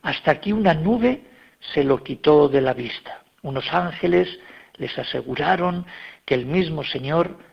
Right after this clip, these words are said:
volverá al final de los tiempos. El Salmo cuarenta y seis no puede ser más adecuado para hoy. Invita a los pueblos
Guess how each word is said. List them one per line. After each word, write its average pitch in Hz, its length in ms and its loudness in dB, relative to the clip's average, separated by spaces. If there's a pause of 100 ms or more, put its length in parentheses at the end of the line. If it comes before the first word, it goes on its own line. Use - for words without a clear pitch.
volverá 131 960 0
al 131 220 -4
final 127 400 0
de 123 100 2
los 117 220 -2
tiempos. 113 440 -10 (1080)
El 131 140 -2
Salmo 151 360 2
cuarenta 131 440 0
y 120 80 -6 (120)
seis 135 360 2 (720)
no 151 160 2
puede 165 200 6
ser 156 220 2
más 151 240 -2
adecuado 135 600 0
para 123 260 2
hoy. 127 380 4 (680)
Invita 170 920 0
a 127 120 -2
los 117 160 -8 (180)
pueblos 185 480 4